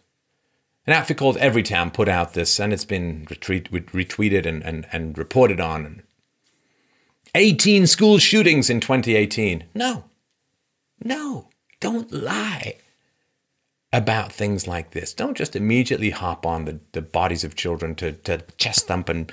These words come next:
trumpet your statist expansion of power lust. Eighteen school shootings. You know what they included in these school shootings? January third, I think it was the first one, thirty-one-year-old man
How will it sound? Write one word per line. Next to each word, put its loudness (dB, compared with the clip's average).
trumpet 0
your 0
statist -2
expansion 0
of -4
power -2
lust. -4
Eighteen 6
school 4
shootings. 2
You -2
know -2
what -2
they 0
included 2
in 0
these 0
school 0
shootings? -4
January 4
third, 4
I -20
think 0
it -2
was -2
the 2
first 4
one, 0
thirty-one-year-old 4
man 2